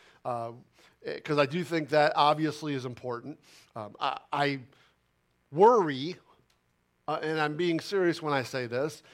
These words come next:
I worry that many of those words that I have up on the board there,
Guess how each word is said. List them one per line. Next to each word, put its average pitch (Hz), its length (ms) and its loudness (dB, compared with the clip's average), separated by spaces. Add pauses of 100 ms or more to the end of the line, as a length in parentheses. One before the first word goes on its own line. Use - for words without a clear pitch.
(260)
I 170 80 2
worry 185 580 6
that 156 200 6
many 202 260 0
of 202 140 6
those 170 420 4 (140)
words 175 500 2
that 151 140 2
I 139 120 6
have 170 240 6
up 170 140 0
on 151 80 4
the 139 80 -4
board 160 480 2
there, 127 400 0